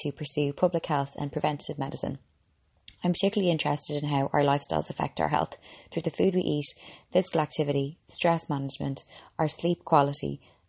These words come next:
and our social well-being. And I use my blog, which is the irish balance dot com, my social media at the Irish Balance on Instagram, Facebook, and Twitter, and now my podcast, to show you guys how we can empower ourselves to live happy, healthy lifestyles that are full of balance, not restriction.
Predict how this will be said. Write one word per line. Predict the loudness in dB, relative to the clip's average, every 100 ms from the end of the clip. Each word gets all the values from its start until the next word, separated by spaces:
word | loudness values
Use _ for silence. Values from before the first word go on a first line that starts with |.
| _
and | 0 0 0 -4
our | -4
social | -2 -2 0
well-being. | 0 0 -2 -6 -12 _ _ _ _ _ -2
And | 2
I |
use | 2 2 2
my | 0 2 0 2
blog, | 4 4 2 -2
which | -2 0
is | 0 0 2
the | 2
irish | 4 2
balance | 0 0 -2
dot | -4 -2
com, | -2 0 -2 -4
my | -4
social | 2 2 2 2
media | 0 0 -2 -2 -6
at | -6 -2
the | -2
Irish | 0 0 2
Balance | 2 0 -4 -4
on | -2 -2 -2
Instagram, | -2 -2 -2 -2
Facebook, | -2 -6 -4 -4
and | 0
Twitter, | 2 2 -2 -12 -20 -8 0
and | 4
now | 4 4
my | 2
podcast, | 2 2 2 0 -2 -12 -12 -12 -14 -18 _ -2
to | 2
show | 4
you | 4 6
guys | 4 4
how | 2 2
we | 0
can | 0
empower | -2 0 0 2
ourselves | -2 0 -2 -2 -4
to | -6
live | -4
happy, | -4 -2 -2 -2
healthy | -2 -2 0
lifestyles | -2 -2 -2 -2 -2
that | -4
are |
full | 0 2 2
of | 2
balance, | 0 0 -2 -6 -4
not | -4 -4
restriction. | -6 -4 -6 -8